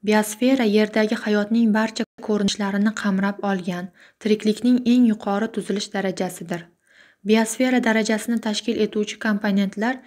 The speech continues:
biogessenozlar hisoblanadi. Hayotning bu darajasida moddalar va energiyaning global davriy aylanishi, insonning xo'jalik va madaniy faoliyati kabi jarayonlar kuzatiladi. Shunday qilib,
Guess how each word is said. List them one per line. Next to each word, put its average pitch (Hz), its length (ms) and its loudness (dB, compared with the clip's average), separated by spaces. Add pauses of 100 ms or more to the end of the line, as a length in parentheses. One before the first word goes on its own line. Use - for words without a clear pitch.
(220)
biogessenozlar 202 1200 0
hisoblanadi. 175 760 -10 (680)
Hayotning 214 680 2
bu 247 180 2
darajasida 208 720 -2 (420)
moddalar 202 600 2
va 233 140 -4
energiyaning 208 720 2
global 202 540 -2
davriy 196 400 -2
aylanishi, 190 640 0 (420)
insonning 202 600 0
xo'jalik 208 560 0
va 226 100 0
madaniy 196 480 2
faoliyati 190 680 -2
kabi 175 320 -6
jarayonlar 180 560 -2
kuzatiladi. 185 680 -2 (880)
Shunday 233 380 4
qilib, 262 340 -2